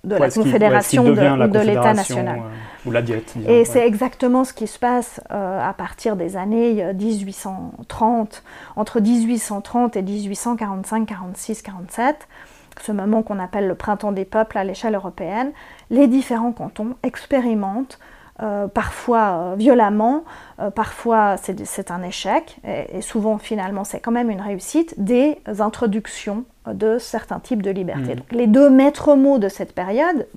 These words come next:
Speaker 1: on a beaucoup parlé déjà de liberté, il y en a un autre qu'il faut absolument avoir en tête, c'est, euh, démocratie.
Speaker 2: Mhm.
Speaker 1: Euh, parce que ce sont ces deux choses qui, ensemble,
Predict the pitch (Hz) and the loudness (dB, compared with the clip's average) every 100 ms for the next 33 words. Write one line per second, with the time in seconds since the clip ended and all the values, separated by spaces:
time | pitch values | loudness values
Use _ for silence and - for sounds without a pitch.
0 | - 196 - 208 - 220 220 254 214 208 | -12 -10 -10 -14 -20 -4 0 0 0 -2
1 | 196 190 185 196 180 165 - - 339 - | -2 -4 -4 -8 -8 -10 -10 -4 -4 -4
2 | - - - - 220 202 185 220 285 302 | -20 -20 -20 -8 -4 -2 0 6 6 6
3 | - - - 156 - 233 226 208 180 135 | 0 -12 -8 -6 -2 0 0 0 -4 -8
4 | - - 330 - - 247 - 196 190 190 | -8 -4 -4 -4 -4 -4 -4 -6 -4 -4
5 | 202 180 - - _ _ _ 147 139 135 | -6 -12 -14 -16 _ _ _ -4 -2 -2
6 | 127 - - - 127 - - 226 - 226 | -6 -10 -20 -16 -12 -12 -6 -6 -4 -6
7 | - 294 - 196 262 294 - 208 262 - | -2 -2 -2 0 2 0 -2 0 2 0
8 | - _ _ _ _ - 254 294 - 254 | -4 _ _ _ _ -2 2 2 2 0
9 | 254 233 214 277 240 | 0 -6 -4 -2 -2